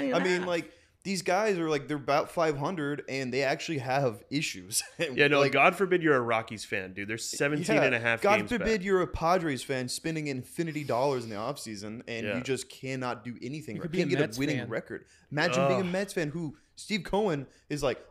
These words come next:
Speaker 2: "I'm doing a press conference
Speaker 3: Yeah,
Speaker 2: today."
Speaker 1: Today.
Speaker 3: I'm, I'm
Speaker 2: <laughs> Yeah,
Speaker 3: itch-,
Speaker 2: like
Speaker 3: I can't
Speaker 1: He went to twitter dot com to then tell everyone, "I'm doing a press conference
Speaker 3: You're gonna
Speaker 1: today.
Speaker 3: hear from
Speaker 1: You're
Speaker 3: me.
Speaker 1: hearing from me."
Speaker 2: Yeah.
Speaker 1: Is Buck Showalter gone by the time this is launched?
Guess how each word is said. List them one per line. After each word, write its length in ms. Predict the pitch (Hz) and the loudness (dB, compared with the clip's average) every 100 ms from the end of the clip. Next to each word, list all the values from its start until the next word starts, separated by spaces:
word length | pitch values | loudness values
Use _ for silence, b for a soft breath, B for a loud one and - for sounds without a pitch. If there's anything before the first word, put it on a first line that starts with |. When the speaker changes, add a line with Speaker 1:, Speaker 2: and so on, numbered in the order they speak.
| - | -10
Speaker 2:
"I'm 120 | 123 | -2
doing 200 | 151 131 | 0 0
a 40 | |
press 320 | - - 131 | 0 0 0
conference 340 | - 101 131 151 | -2 -8 2 6
Speaker 3:
Yeah, 140 | 185 - | 8 10
Speaker 2:
today." 260 | 196 160 143 | 8 6 2
Speaker 1:
Today. 40 | |
Speaker 3:
I'm, 180 | 143 135 | -2 0
I'm 100 | 135 | 4
Speaker 2:
<laughs> 20 | |
Yeah, 120 | 156 170 | 6 6
Speaker 3:
itch-, 120 | 170 | 4
Speaker 2:
like 100 | 143 | 0
Speaker 3:
I 40 | |
can't 160 | 139 190 | 4 6
Speaker 1:
He 80 | 220 | 8
went 260 | 247 269 | 8 6
to 160 | 277 254 | 2 0
twitter 340 | - 233 240 | 4 8 8
dot 240 | 240 226 226 | 10 8 6
com 300 | 220 185 165 - b | 2 2 -2 -8 b
to 160 | 240 226 | 0 2
then 140 | 233 | 4
tell 180 | 220 220 | 4 4
everyone, 260 | 196 180 | 4 2
"I'm 140 | 165 165 | 0 2
doing 160 | 190 | 2
a 20 | 165 | 2
press 220 | 165 160 | 0 0
conference 340 | 151 143 147 | -2 -4 -2
Speaker 3:
You're 80 | 139 | 2
gonna 120 | 139 131 | 4 6
Speaker 1:
today. 120 | 156 | 6
Speaker 3:
hear 120 | 117 | 2
from 160 | - 165 | 2 2
Speaker 1:
You're 80 | |
Speaker 3:
me. 80 | 170 | 4
Speaker 1:
hearing 60 | 156 | 2
from 100 | 143 | 0
me." 160 | 127 - | -4 -6
Speaker 2:
Yeah. 240 | - 254 165 | -4 2 4
Speaker 1:
Is 120 | 170 | 4
Buck 180 | 180 202 | 6 4
Showalter 420 | 214 226 220 214 | 4 2 2 0
gone 220 | 165 175 | 0 2
by 80 | 185 | 2
the 80 | 160 | 2
time 220 | 165 165 | 0 -2
this 120 | 165 | -4
is 120 | 151 | -6
launched? 400 | 147 151 220 - | -4 -6 -8 -16